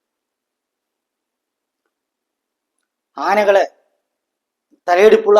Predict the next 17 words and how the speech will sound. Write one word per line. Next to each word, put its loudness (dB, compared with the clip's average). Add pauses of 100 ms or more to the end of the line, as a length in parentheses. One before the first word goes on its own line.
ആനകളെയും -4 (260)
തലയെടുപ്പില്ലാത്ത -2
ആനകളെയൊക്കെ -8
നിർത്തിയിട്ട് -16 (1400)
പലതരത്തിലുള്ള -6
വാദ്യഘോഷങ്ങൾ -10 (120)
മുഴക്കി -20 (920)
കുരിക്കളിയും -4
ആനക്കളിയും -10 (1700)
എന്തൊക്കെയോ -12
കളികളൊക്കെ -8
നടത്തി. -20 (280)
സിനിമാറ്റിക് -8
ഡാൻസ്, -12 (640)
കോമഡി -8
ഷോ -20 (3000)
ഒക്കെ -14